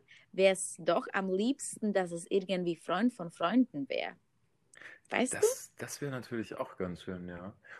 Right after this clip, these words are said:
Speaker 2: Wobei
Speaker 1: Und
Speaker 2: ich
Speaker 1: das hat
Speaker 2: das
Speaker 1: niemand erwähnt.
Speaker 2: Okay.
Speaker 1: So jeder, jeder sucht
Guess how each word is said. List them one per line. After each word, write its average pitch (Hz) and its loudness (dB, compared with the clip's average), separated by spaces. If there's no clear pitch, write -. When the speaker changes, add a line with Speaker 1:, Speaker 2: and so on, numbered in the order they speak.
Speaker 2:
Wobei 113 10
Speaker 1:
Und 202 12
Speaker 2:
ich - 12
Speaker 1:
das 247 10
hat 330 10
Speaker 2:
das - -
Speaker 1:
niemand 381 2
erwähnt. 302 6
Speaker 2:
Okay. 233 4
Speaker 1:
So - -
jeder, 285 6
jeder 330 4
sucht 302 4